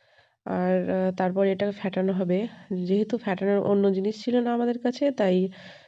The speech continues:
আমরা এটাকে, উম, চামচের মাধ্যমেই ফেটিয়ে নিচ্ছি। যত ভালো ফেটাবেন, তত ভালো হালুয়াটা হবে। Then এখানে, আহ, সুগার অ্যাড করা হলো। আম, তারপর এখানে হালকা পরিমাণে ঘি অ্যাড করা হয়েছে।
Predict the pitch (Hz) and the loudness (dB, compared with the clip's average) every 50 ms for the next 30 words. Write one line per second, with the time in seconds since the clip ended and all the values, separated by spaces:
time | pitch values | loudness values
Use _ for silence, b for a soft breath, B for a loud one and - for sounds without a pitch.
0 | B B _ - 196 190 190 185 185 185 185 190 190 185 - 196 185 190 - - | B B _ -4 -2 -2 0 0 0 0 0 -2 -2 -2 -2 -4 -4 -4 -4 -4
1 | 196 190 190 185 185 180 185 190 190 190 190 185 202 185 180 185 180 185 196 190 | -2 -2 0 -2 -2 -2 -2 -2 -2 -4 -2 -2 0 2 2 2 2 0 0 0
2 | 190 190 185 180 214 208 226 240 262 294 269 - - 196 196 - 175 170 175 170 | 0 0 0 0 0 0 0 0 0 0 -2 -2 -2 -4 -2 -2 0 0 0 -2
3 | 165 - - 180 175 180 190 190 196 196 196 226 196 185 202 196 196 208 208 226 | -2 -6 -8 -6 -4 -2 2 2 2 2 2 0 -2 0 0 2 0 0 0 -2
4 | 214 - 226 226 269 359 330 302 - 247 220 220 208 175 175 180 175 180 175 175 | -4 -2 -2 -2 -2 -2 -4 -2 -2 -2 -2 -2 -4 -2 -2 0 0 0 0 -2
5 | 175 - 170 170 165 170 165 160 165 160 156 160 160 165 175 170 b b b b | -4 -4 -2 0 2 0 0 0 -2 -2 -2 -2 -4 -4 -8 -8 b b b b
6 | b b b b b b b b - 180 180 196 190 190 185 185 185 - 190 185 | b b b b b b b b -10 -4 -2 0 0 2 0 -2 -2 -4 -2 0
7 | 190 190 190 190 190 196 190 190 185 185 185 - 214 196 185 185 180 185 185 175 | 0 2 2 2 0 0 0 -2 -2 -2 -2 0 0 2 4 4 2 2 0 -2
8 | 170 - 185 190 196 196 185 214 202 196 220 277 311 - - b b b b b | -2 -2 0 0 0 0 0 0 0 2 0 0 -2 -4 -12 b b b b b
9 | b b b b b _ - 175 85 85 85 - 170 170 165 175 175 175 175 _ | b b b b b _ -4 -2 -2 0 0 -2 -2 -4 -6 -10 -16 -20 -20 _
10 | _ _ _ _ _ - 185 170 170 165 - 180 180 180 180 180 180 190 190 190 | _ _ _ _ _ -2 0 0 0 -2 0 0 2 2 2 0 0 0 0 2
11 | 190 180 175 175 175 175 - 190 180 196 185 190 190 190 190 190 196 202 196 - | 0 0 0 0 -2 -2 -2 -4 -4 0 0 2 2 2 2 0 0 -2 -4 -6
12 | - - - 190 180 170 170 - 202 190 180 175 170 - - 175 170 170 175 175 | -12 -10 -8 -6 -6 -6 -2 2 4 4 4 4 2 0 0 2 2 2 2 0
13 | 170 170 - - 262 359 | -2 -4 0 -2 -2 -2